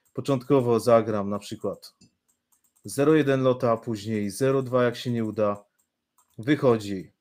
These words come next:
w osiemdziesięciu procentach przypadków, później znowu rynek wam nie pójdzie, zero cztery lota, tu już wy-, wychodzi wam w dziewięćdziesięciu procentach przypadków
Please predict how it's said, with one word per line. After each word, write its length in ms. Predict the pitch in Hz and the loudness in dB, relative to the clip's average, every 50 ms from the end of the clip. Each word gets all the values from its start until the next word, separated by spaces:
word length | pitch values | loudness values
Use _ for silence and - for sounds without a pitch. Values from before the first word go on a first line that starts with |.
| _ _ | _ _
w 100 | 123 113 | -12 -10
osiemdziesięciu 520 | 113 - 131 127 120 123 127 123 113 117 | -8 -6 -4 -4 -4 -2 -2 -4 -4 -4
procentach 680 | - 123 117 117 123 113 110 110 110 107 104 101 - _ | -6 -6 -6 -4 -4 -4 -2 -2 -2 -4 -6 -8 -12 _
przypadków, 720 | _ - - 107 117 104 - - - 147 - - - - _ _ _ _ _ _ _ _ _ _ _ _ | _ -16 -8 -6 -4 -6 -4 -4 -4 -4 -4 -4 -6 -12 _ _ _ _ _ _ _ _ _ _ _ _
później 480 | - 170 190 165 127 127 135 131 120 107 | 2 4 4 4 4 2 2 2 2 0
znowu 600 | 98 113 135 147 147 131 110 101 95 90 - - 120 | 0 2 4 6 6 6 6 2 -4 -12 -12 -10 -8
rynek 360 | 127 120 120 120 113 104 101 | -4 -2 -2 -2 -2 -2 -2
wam 300 | 113 110 107 107 104 107 | -2 -2 -2 -2 -2 -4
nie 100 | 110 110 | -4 -4
pójdzie, 380 | - - 127 123 117 117 120 110 | -4 -4 -4 -4 -2 -4 -4 -2
zero 220 | 113 117 110 104 | -2 -2 -2 -2
cztery 280 | - - - 139 131 131 | -4 -2 -2 0 0 0
lota, 280 | 127 123 127 135 117 | 0 0 0 -2 -2
tu 240 | 117 - 139 147 156 | -2 0 2 2 2
już 160 | 151 127 117 | 2 2 0
wy-, 160 | 120 123 117 | -4 -6 -6
wychodzi 440 | 113 120 123 123 - 123 120 113 110 | -6 -6 -6 -4 -4 -2 -2 -2 -4
wam 240 | 107 110 104 101 92 - _ _ _ _ _ _ - | -4 -4 -4 -4 -6 -10 _ _ _ _ _ _ -16
w 40 | 110 | -12
dziewięćdziesięciu 800 | 107 107 110 113 120 117 120 123 120 120 - 139 131 123 120 101 | -8 -6 -4 -2 -2 -2 -4 -6 -6 -4 -4 -4 -2 -2 -4 -6
procentach 380 | - 107 - - 117 107 107 | -8 -8 -8 -6 -4 -4 -4
przypadków 640 | 104 - - - - 101 - - - 143 180 180 - | -6 -10 -10 -8 -8 -8 -8 -6 -6 -4 -4 -6 -8